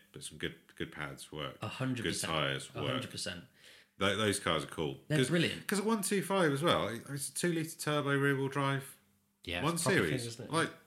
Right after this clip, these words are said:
Speaker 1: what? How is that not good?
Speaker 2: It,
Speaker 3: Yeah.
Speaker 2: it, that, that, that, it blew me away, and, and, you know, in terms of its outright pace over a lap, it was,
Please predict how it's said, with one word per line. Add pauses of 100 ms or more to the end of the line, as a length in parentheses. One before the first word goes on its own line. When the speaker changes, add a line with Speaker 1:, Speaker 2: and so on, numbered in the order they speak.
(220)
Speaker 1:
what? (120)
How
is
that
not
good? (160)
Speaker 2:
It,
Speaker 3:
Yeah.
Speaker 2:
it,
that,
that,
that,
it
blew
me
away,
and,
and, (220)
you
know,
in
terms
of (180)
its (380)
outright
pace
over
a
lap, (680)
it
was,